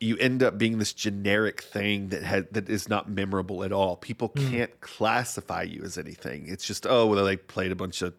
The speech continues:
Speaker 1: songs. They were a jukebox," or <clears throat> "They played some of this, they played some of that." And so one of the things is, like, that I've been really hardcore in that I think applies to a lot of businesses right now is we do that. We pl-, we try to play to everybody,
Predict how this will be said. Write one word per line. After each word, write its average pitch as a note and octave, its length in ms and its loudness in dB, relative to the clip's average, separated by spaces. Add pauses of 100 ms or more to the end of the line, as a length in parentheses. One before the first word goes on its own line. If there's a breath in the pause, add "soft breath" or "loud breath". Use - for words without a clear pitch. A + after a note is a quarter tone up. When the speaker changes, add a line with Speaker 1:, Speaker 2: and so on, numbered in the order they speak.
(140)
Speaker 1:
songs. F2+ 420 -2
They F#2+ 100 0
were F#2 140 2
a F#2 60 2
jukebox," F2 720 -2
or G2+ 280 6 (600 loud breath)
<clears throat> - 240 0
"They A2 100 2
played A2 280 0
some F2 120 -6
of F2+ 80 -10
this, A2 240 4
they F#2 100 -4
played F2+ 260 -6
some D#2+ 140 -6
of F2 100 -6
that." G2+ 300 2 (400)
And A#2+ 120 0
so D3+ 100 2
one G#3+ 140 4
of C4 80 2
the G3 60 4
things C#3 340 0
is, A2 200 2
like, G#2+ 300 2
that G#2 100 2
I've A2+ 140 4
been A2 140 0
really G#2+ 200 6
hardcore G2 640 4
in G2 200 4
that F#2+ 80 4
I F#2+ 80 4
think G2+ 200 0
applies G2 520 2
to G2 180 0
a - 20 2
lot F#2 200 4
of F2+ 100 -6
businesses A2 500 2
right F#2+ 160 0
now F#2+ 200 6
is F2+ 140 2 (540 loud breath)
we G#2+ 120 0
do C#3 180 4
that. G#2+ 280 0 (320)
We G2+ 180 -2
pl-, - 400 -2
we G#2+ 100 4
try A2+ 360 2
to - 120 -6
play G2 300 -4
to - 160 -8
everybody, G2 600 2